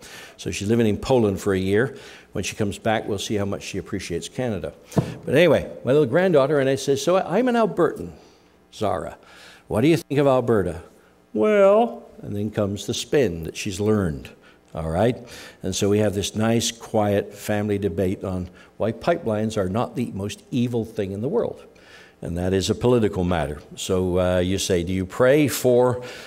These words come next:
those who have sway because you recognize that God allows people to be appointed?" And the answer is yes. But do I hold myself in a different world? Absolutely. And do I hope for a better one?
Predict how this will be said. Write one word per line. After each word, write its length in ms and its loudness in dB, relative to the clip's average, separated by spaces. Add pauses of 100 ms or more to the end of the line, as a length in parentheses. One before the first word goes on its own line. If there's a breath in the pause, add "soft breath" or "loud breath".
(140 loud breath)
those 460 4
who 140 2
have 260 2
sway 480 4
because 480 2
you 80 0
recognize 680 0
that 160 -4
God 360 0 (400 loud breath)
allows 640 2
people 300 -2
to 80 0
be 120 2
appointed?" 540 -4 (460 loud breath)
And 180 0
the 120 2
answer 420 0
is 440 2 (260)
yes. 560 -2 (480 loud breath)
But 120 -4
do 140 4
I 120 6
hold 220 2
myself 680 2
in 160 -2
a 100 0
different 460 -2
world? 500 0 (420)
Absolutely. 680 -2 (520 loud breath)
And 140 -4
do 80 6
I 100 6
hope 220 2
for 160 0
a 40 2
better 300 2
one? 300 2